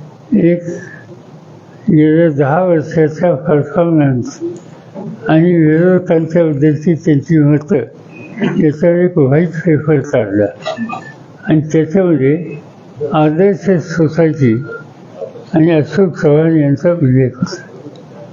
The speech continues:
हे उल्लेख त्या ठिकाणी झाल्याच्या नंतर साधारणतः आम्हाला असं वाटायला लागलं की कदाचित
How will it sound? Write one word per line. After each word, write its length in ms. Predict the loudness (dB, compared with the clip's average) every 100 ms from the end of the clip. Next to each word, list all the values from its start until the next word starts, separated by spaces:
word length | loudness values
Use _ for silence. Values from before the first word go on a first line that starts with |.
| -20 -20 -10 -4
हे 380 | 0 2 2 2
उल्लेख 360 | 2 4 2 0 0
त्या 120 | -2
ठिकाणी 580 | 0 0 2 2 2 2
झाल्याच्या 520 | 2 2 0 2 2
नंतर 560 | 4 2 2 0 0 -2 -12 -18 -20 -20 -20 -20 -20 -20 -20 -20 -20 -20 -20 -18
साधारणतः 680 | -4 0 0 2 2 2 0
आम्हाला 400 | 0 2 4 2
असं 200 | 0 2
वाटायला 480 | 2 2 0 2 0
लागलं 260 | 2 0 0 -6 -20 -20 -20 -20 -20 -14 -12 -12 -4
की 140 | -2 0
कदाचित 540 | 0 2 0 0 -2